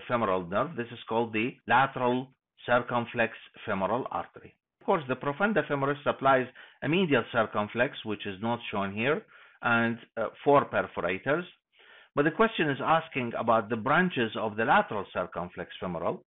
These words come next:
In fact, the lateral circumflex femoral artery provides three branches, not two branches, but, uh, they are present deep to the muscle, so I'm going to draw them interrupted. One of them is an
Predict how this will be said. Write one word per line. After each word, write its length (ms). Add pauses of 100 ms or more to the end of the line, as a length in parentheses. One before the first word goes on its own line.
In 180
fact, 300 (300)
the 100
lateral 420
circumflex 640
femoral 360
artery 380
provides 540 (380)
three 200
branches, 480 (120)
not 260
two 160
branches, 480 (500)
but, 220 (180)
uh, 140
they 160
are 220
present 440
deep 220
to 80
the 80
muscle, 340 (120)
so 60
I'm 260
going 320
to 220 (300)
draw 220
them 180
interrupted. 720 (280)
One 160
of 120
them 220
is 260
an 220